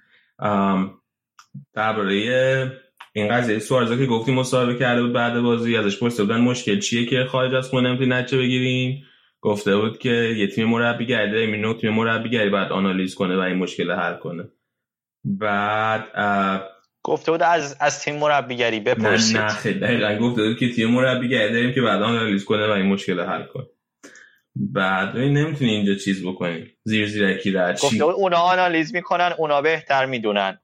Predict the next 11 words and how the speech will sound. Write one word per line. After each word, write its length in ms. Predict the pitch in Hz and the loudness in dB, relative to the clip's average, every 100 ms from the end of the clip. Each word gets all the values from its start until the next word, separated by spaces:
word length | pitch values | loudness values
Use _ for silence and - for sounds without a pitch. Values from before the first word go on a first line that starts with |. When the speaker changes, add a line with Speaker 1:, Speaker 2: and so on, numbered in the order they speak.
| - | -2
Speaker 2:
تا 60 | |
Speaker 1:
آه. 280 | 107 98 - | 2 2 2
Speaker 2:
من. 60 | - - - | -2 -8 -6
مثلاً. 340 | - 202 202 294 - - | -2 0 2 0 -2 -2
آخه 140 | - | 0
بعد 260 | 180 196 190 | 4 4 4
اعصابش 680 | 175 185 185 165 175 180 | 2 2 2 2 0 2
هم 140 | 214 202 | 2 0
خورد 300 | - 190 196 | 2 2 4
بوده. 480 | 170 131 117 101 - _ - _ _ _ _ | 2 4 4 2 0 _ -20 _ _ _ _
حالا 200 | 123 127 | 0 0